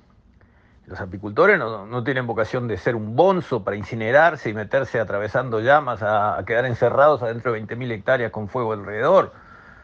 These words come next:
Ellos obviamente querían ir a donde tenían colmena, donde el fuego estaría, aunque sea avanzando, pero a doscientos, trescientos, quinientos metros, para tener tiempo de cargar las colmenas arriba de su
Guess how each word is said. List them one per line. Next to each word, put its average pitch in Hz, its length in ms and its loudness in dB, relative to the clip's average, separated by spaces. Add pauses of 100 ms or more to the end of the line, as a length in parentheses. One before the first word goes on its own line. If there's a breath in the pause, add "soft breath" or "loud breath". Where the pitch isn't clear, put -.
(400 loud breath)
Ellos 113 260 -8
obviamente 127 460 -2
querían 123 320 0
ir 139 200 0
a - 20 4
donde 120 220 0
tenían 123 260 -4
colmena, 139 460 0
donde 120 180 0
el 117 80 -4
fuego 123 220 -2
estaría, 143 500 0
aunque 107 300 -6
sea 131 160 2
avanzando, 156 520 2
pero 101 140 -4
a 104 40 -2
doscientos, 117 420 -6
trescientos, 135 480 -8
quinientos 113 360 -6
metros, 143 360 -2 (580 soft breath)
para 117 240 4
tener 127 240 0
tiempo 143 400 0
de 113 100 4
cargar 113 360 4
las 135 140 -4
colmenas 131 500 0
arriba 127 320 0
de 113 100 2
su 107 400 -6